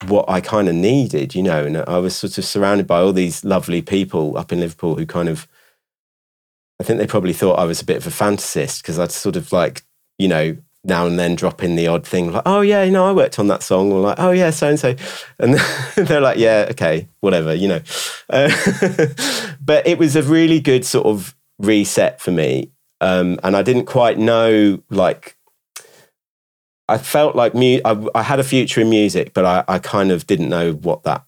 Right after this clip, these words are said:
was at that point. And I think I, first of all, I just needed a break. So, you know, doing something else completely different for six months was great. Felt like a sort of holiday. But then about six months into that, I kind of was like, "Oh, I really just wanna write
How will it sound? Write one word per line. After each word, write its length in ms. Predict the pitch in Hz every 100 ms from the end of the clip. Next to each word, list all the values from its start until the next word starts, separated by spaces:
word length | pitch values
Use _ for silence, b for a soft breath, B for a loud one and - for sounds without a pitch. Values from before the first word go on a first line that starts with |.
| -
was 400 | 87 80 78 -
at 180 | 78 -
that 180 | 73 -
point. 380 | 87 78 73 -
And 220 | 87 82 B B B _ -
I 80 | -
think 280 | - 107 -
I, 160 | 123
first 500 | - - - 139 135
of 80 | 110
all, 200 | 107 104
I 60 | -
just 180 | 101 107
needed 240 | 92 78
a 40 |
break. 460 | 78 92 104 - - _ -
So, 240 | 80 101
you 280 | 87 82 95
know, 280 | 90 80 80 - -
doing 180 | 113 107
something 240 | - 98
else 140 | 98
completely 260 | - 131 92
different 260 | 85 90 -
for 40 |
six 220 | - -
months 360 | 98 87 - -
was 220 | - 80 -
great. 380 | 135 139 135
Felt 180 | - 104
like 200 | 87 82
a 220 | 87 80
sort 140 | - 90
of 80 | 73
holiday. 500 | 104 90 87 85 - b b b _ _ _ _ _ _ -
But 100 | 104
then 160 | 117 110
about 280 | 110 107
six 240 | - - -
months 220 | 98 -
into 260 | 101 92 85
that, 240 | 90 82
I 100 | -
kind 240 | 82 - 87
of 100 | 80
was 180 | 80 -
like, 240 | 80 78 -
"Oh, 180 | 87
I 60 | 82
really 540 | 82 87 85 82 82
just 260 | 80 80 -
wanna 180 | 80 76
write 260 | 78 58